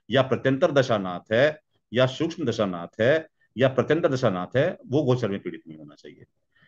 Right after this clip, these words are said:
क्योंकि अगर आपकी अंतर्दशा शनि की चल रही है और शनि गोचर में आपका पीड़ित है, तो आपको कष्ट अवश्य होगा, चाहे वो दशा आपके लिए अच्छी हो,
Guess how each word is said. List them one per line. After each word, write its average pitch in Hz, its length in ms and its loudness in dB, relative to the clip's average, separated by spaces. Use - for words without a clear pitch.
क्योंकि 151 180 4
अगर 165 200 6
आपकी 160 200 4
अंतर्दशा 147 400 4
शनि 143 300 2
की 127 80 0
चल 107 160 0
रही 101 200 -4
है 147 160 2
और 160 140 4
शनि 151 280 0
गोचर 120 280 0
में 107 100 -4
आपका 90 200 -6
पीड़ित 95 300 -4
है, 160 60 4
तो 180 100 0
आपको 170 280 2
कष्ट 165 300 -2
अवश्य 107 460 -2
होगा, 113 280 0
चाहे 143 140 6
वो 156 80 8
दशा 123 240 2
आपके 131 260 2
लिए 208 120 0
अच्छी - 380 -4
हो, 135 260 -2